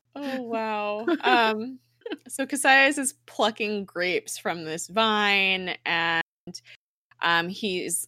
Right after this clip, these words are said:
Speaker 1: he has all these windows in this room, and it's also a very well-lit room. Um, it's very white and lots of weird things in it, and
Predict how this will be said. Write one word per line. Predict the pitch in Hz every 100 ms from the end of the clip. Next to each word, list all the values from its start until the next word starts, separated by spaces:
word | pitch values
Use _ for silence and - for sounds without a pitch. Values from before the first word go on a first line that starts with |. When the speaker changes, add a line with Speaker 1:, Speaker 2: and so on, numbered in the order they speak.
| -
Speaker 1:
he | 175 226
has | 196 180
all | 196
these | 185 175
windows | 165 165 175 165 156 156 156
in | 151
this | 151 147
room, | 147 147 147
and | 147
it's | - -
also | 156 156 147
a |
very | 143 143
well-lit | 143 143 139 143 139 139 -
room. | 147 143 143 143 151 151 170 156
Um, | 143 139 147 151
it's | -
very | - 151
white | 139 139 131 - -
and | 147
lots | 131 127
of | 135 -
weird | 143 135 131 135 _ -
things | 131 135 143
in | 139
it, | 139 135 -
and | 139 135 135